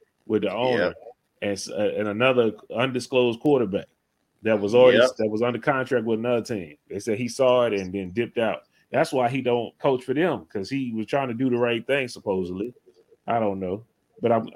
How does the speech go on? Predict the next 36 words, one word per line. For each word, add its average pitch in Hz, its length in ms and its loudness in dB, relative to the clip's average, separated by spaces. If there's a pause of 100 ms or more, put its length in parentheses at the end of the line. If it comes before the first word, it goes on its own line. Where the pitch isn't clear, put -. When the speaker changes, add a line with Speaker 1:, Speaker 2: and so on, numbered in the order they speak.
(280)
Speaker 1:
I'm 131 140 -2
going 117 260 4
with 110 140 0
the 95 60 -6
brother, 104 340 2 (220)
Brian 107 340 -4
Flores. 117 680 -4
Whatever 127 300 0
he 147 100 0
Speaker 2:
Yeah, - 80 -4
Speaker 1:
say, 135 160 4
that's 123 160 2
Speaker 2:
man. 123 80 -2
Speaker 1:
what 110 80 -2
I'm 107 120 -2
with. 92 240 -6
So 78 300 -12 (400)
hopefully 117 280 0
Speaker 2:
Get 120 60 -2
Speaker 1:
my 117 80 -2
Speaker 2:
your - 80 -2
Speaker 1:
man 123 80 2
Speaker 2:
money, 117 180 0
Speaker 1:
gets, 90 160 0
Speaker 2:
bro. 90 80 -2 (580)
Speaker 1:
he 135 80 0
get 123 200 2
that 135 160 6
hundred 143 280 4
mil, 175 500 6
I 143 60 2
think 156 220 -2
it 160 100 0
is 160 240 -2
he 190 100 -4
want, 175 320 -4